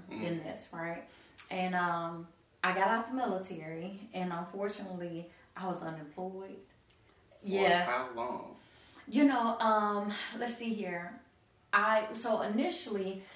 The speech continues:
Speaker 2: I wanted to be unemployed for, like, three months,
Speaker 1: Yeah,
Speaker 2: right?
Speaker 1: that's, we always
Speaker 2: Yeah,
Speaker 1: just, just
Speaker 2: yeah,
Speaker 1: for a
Speaker 2: yeah,
Speaker 1: small
Speaker 2: yeah.
Speaker 1: minute.
Speaker 2: Like,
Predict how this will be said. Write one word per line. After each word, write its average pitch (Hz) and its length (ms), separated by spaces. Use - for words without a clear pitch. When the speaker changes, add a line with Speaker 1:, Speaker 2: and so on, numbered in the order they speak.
Speaker 2:
I 190 100
wanted 254 380
to 220 80
be 196 280
unemployed 175 640
for, 185 80
like, 165 240
three 190 180
months, - 560
Speaker 1:
Yeah, 175 100
Speaker 2:
right? 175 120
Speaker 1:
that's, - 260
we 233 260
always 262 380
Speaker 2:
Yeah, 254 260
Speaker 1:
just, 285 120
just 269 180
Speaker 2:
yeah, 240 60
Speaker 1:
for 262 80
a 254 40
Speaker 2:
yeah, 214 100
Speaker 1:
small - 140
Speaker 2:
yeah. 202 200
Speaker 1:
minute. 131 120
Speaker 2:
Like, - 380